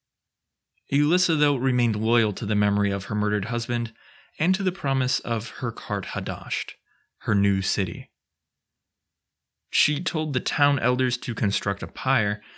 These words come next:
so she could sacrifice to the memory of her dead husband before she made her personal sacrifice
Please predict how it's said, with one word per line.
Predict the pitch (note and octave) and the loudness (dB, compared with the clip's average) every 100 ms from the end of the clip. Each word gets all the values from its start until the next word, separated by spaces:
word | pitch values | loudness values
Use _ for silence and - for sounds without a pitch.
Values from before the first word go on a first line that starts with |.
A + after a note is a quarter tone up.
| - - - | -20 -20 -8
so | - D#3+ | 0 2
she | - | 4
could | F3 D#3 | 4 2
sacrifice | - D3+ D3+ - D3+ - | 2 0 0 2 2 2
to | A#2+ | 2
the | A2+ | 4
memory | G#2+ G#2 G#2 | 4 4 4
of | G#2 | 2
her | - | 2
dead | G2 G2+ G2 | 0 2 2
husband | F#2+ G2 G#2+ G#2 G#2 | 0 0 0 0 0
before | G#2 G2+ C#3 C#3+ | -2 -2 0 2
she | C#3 B2 | 2 0
made | A2+ G2+ G2 | 0 0 -2
her | G#2 | -4
personal | G2 - A2 - F#2+ | -8 -6 -6 -6 -6
sacrifice | - C3+ C3 B2 - A2+ A2 - | -4 -2 -2 -4 -2 -2 -2 -4